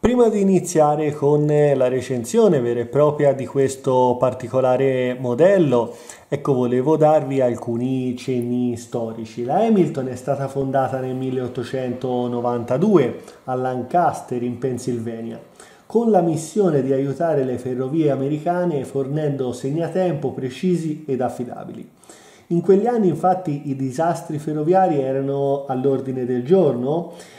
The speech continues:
ed Hamilton contribuì a limitare notevolmente questi, questi incidenti.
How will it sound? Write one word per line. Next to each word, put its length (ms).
ed 160
Hamilton 640
contribuì 840
a 80
limitare 760
notevolmente 760
questi, 760
questi 340
incidenti. 720